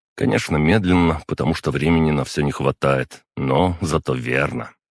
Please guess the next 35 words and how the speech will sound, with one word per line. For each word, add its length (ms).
И 160
если 360
какая-то 440
информация 680
будет 280
ценной 420
для 260
рода, 500
то 80
я 140
обязательно 720
сообщу». 680
Дед 300
кивнул, 560
но 320
при 200
этом 220
пристально 560
посмотрел 500
мне 200
в 80
глаза, 600
видимо, 400
не 100
совсем 420
поняв, 400
о 60
каком 380
дневнике 720
идёт 300
речь. 480
«О 160
чём 380
хотел 500
поговорить?» — 920